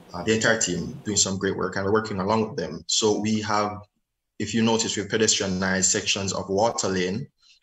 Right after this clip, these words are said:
and Temple Lane in downtown Kingston. We, you know, resurfaced the entire,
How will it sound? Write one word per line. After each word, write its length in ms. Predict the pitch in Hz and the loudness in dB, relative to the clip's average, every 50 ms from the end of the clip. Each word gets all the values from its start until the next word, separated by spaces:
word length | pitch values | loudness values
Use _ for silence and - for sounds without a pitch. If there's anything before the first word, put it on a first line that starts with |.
| - - | -8 -4
and 200 | - 214 220 220 | -2 0 0 2
Temple 300 | - 117 110 110 - 95 | 2 2 0 0 0 0
Lane 220 | 92 90 87 85 87 | -2 -2 -2 -2 -2
in 140 | 87 92 | -4 -4
downtown 400 | 90 98 98 98 95 - 90 85 | -2 -2 -4 -4 -4 -6 -6 -6
Kingston. 500 | 85 87 92 92 92 - - - - - - _ _ _ _ _ _ _ _ - | -6 -6 -4 -2 -2 -2 -2 -4 -8 -14 -18 _ _ _ _ _ _ _ _ -6
We, 540 | 95 95 95 95 95 95 92 90 87 87 87 90 - _ - 76 - _ _ _ _ _ _ _ _ _ _ _ _ - | -4 -2 0 0 0 0 0 -2 -4 -8 -12 -18 -18 _ -14 -16 -16 _ _ _ _ _ _ _ _ _ _ _ _ -6
you 100 | 107 101 | -4 -4
know, 80 | 98 | -2
resurfaced 840 | 95 98 110 110 107 - 113 110 107 101 104 98 95 - - - - | 0 2 4 4 6 6 4 4 2 2 2 2 2 0 0 -2 -8
the 140 | - 101 98 | -6 -4 -2
entire, 500 | 98 92 - - 104 101 98 92 92 | -2 -2 -2 0 2 2 2 2 0